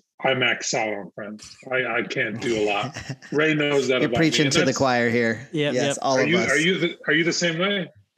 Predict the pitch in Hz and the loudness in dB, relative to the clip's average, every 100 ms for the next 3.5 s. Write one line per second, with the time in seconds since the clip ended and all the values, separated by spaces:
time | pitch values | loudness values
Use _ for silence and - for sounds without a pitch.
0 | - 113 110 120 113 101 104 110 110 113 | -4 -2 -2 -2 0 0 -2 0 0 -2
1 | - 113 - - - - - 135 143 - | -6 -18 -18 -20 -20 -20 -16 -14 -14 -18
2 | _ _ _ _ - - 160 156 - 165 | _ _ _ _ -8 0 0 0 -2 0
3 | 170 170 160 208 147 | 0 0 0 0 -2